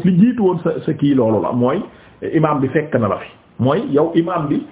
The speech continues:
sa ñaari rakk yu njëkk yi mooy li nga fekk imam, même bu dee ne loolu ci suuf la ko wax. Waaw, loolu, ñu ne loolu la. Waaw. <laughs> Mu ngi noonu.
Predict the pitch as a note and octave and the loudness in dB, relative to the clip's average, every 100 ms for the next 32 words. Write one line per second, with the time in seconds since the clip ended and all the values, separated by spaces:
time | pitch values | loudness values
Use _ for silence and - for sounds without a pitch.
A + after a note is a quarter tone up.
0 | - - F3+ F#3+ G3+ F#3+ F3 E3+ D3+ D3 | -10 -4 -2 -2 0 0 0 0 2 0
1 | - B2 C#3+ C#3+ C#3+ D3 D#3 - - C3+ | 2 2 2 2 0 0 -4 -6 -6 -2
2 | A2 G2 D#3+ F#3+ E3+ E3 D3 C#3+ D3 D#3 | -2 0 0 2 2 2 0 0 2 0
3 | D3+ C3+ C3+ B2 A2 F#2+ D#2 - - _ | 0 -2 -2 0 -2 -2 -6 -10 -20 _
4 | _ _ _ - G2 - - - F#2+ A#2 | _ _ _ -6 -4 -4 -8 -6 0 2
5 | B2+ - - - - A#2 A#2 G#2+ A#2+ G2+ | 2 -2 -4 -10 -2 0 2 2 2 0
6 | - - _ - _ - _ _ _ _ | -6 -16 _ -20 _ -20 _ _ _ _
7 | _ - A2+ D#2+ - - - - - _ | _ -4 -2 -2 -10 -10 -8 -8 -10 _
8 | - _ _ _ _ _ _ A2+ E3+ E3+ | -20 _ _ _ _ _ _ 0 2 2
9 | C3+ | -2